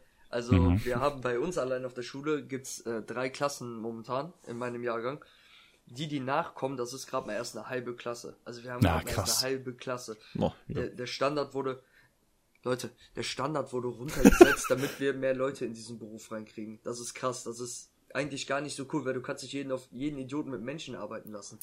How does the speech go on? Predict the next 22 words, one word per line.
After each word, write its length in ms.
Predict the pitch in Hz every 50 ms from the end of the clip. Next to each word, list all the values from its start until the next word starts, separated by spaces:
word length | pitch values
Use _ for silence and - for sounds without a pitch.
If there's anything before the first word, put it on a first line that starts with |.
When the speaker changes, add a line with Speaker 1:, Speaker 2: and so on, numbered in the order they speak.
| - - - - -
Speaker 2:
Nee, 360 | - 95 92 95 92 95 90 87
auf 100 | 85 -
keinen 120 | - 92
Speaker 1:
Ähm, 40 | 87
Speaker 2:
Fall. 300 | - - 104 98 95 87 - - - - - - - _ - - - -
Speaker 1:
und 60 | - -
Speaker 2:
Aber 140 | 95 -
Speaker 1:
davon 160 | 95 90 104 107
Speaker 2:
es 180 | 110 104 - -
muss 120 | 117 107
Speaker 1:
genug. 40 | -
Speaker 2:
halt 100 | 110 98
irgendwie 240 | 104 107 104 101 101
gemacht 340 | 95 98 101 104 - - -
werden, 140 | 104 95 95
damit 240 | 92 92 92 87
mehr 180 | 98 101 98 98
Leute 200 | 98 101 95 -
sich 100 | 101 98
dafür 260 | - - - - - -
vielleicht 180 | - 107 95 104
interessieren. 560 | 92 - 101 - - - 110 101 98 98